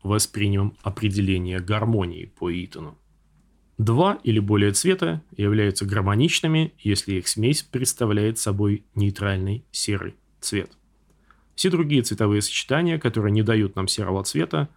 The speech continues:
по своему характеру становятся экспрессивными или дисгармоничными. В живописи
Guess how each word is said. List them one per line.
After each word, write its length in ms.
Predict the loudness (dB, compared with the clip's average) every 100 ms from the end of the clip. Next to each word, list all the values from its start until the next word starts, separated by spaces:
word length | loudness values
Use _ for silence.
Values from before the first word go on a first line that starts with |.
| _ -4
по 80 | -2
своему 280 | 2 0
характеру 480 | 0 -2 -4 -4 -6
становятся 600 | -4 0 2 2 0 -6 -4
экспрессивными 680 | -4 -2 0 -2 -2 -2
или 320 | -2 -2 -2 -2
дисгармоничными. 920 | -2 0 2 2 0 -4 -8 -12 -14 _ _ _
В 80 | 0
живописи 540 | 2 2 0 -2 -4